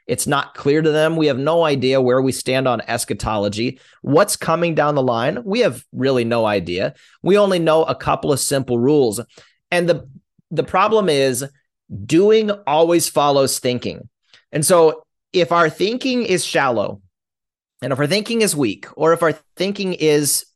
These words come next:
uh, simply untrue, it's going to manifest itself. It's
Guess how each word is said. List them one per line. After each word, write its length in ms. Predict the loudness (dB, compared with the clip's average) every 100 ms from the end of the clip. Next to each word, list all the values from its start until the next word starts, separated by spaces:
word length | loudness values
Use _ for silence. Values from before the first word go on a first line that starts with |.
| -4
uh, 160 | -2 -2
simply 400 | -2 -2 0 0
untrue, 640 | 0 -2 -2 -2 -2 -8 _ _ _ _ _ -6
it's 240 | -4 -4
going 500 | -6 0 2 2 2
to 120 | -2
manifest 520 | -2 0 -2 -6 -12 -14
itself. 440 | -14 -14 -14 -14
It's 160 | -12 -12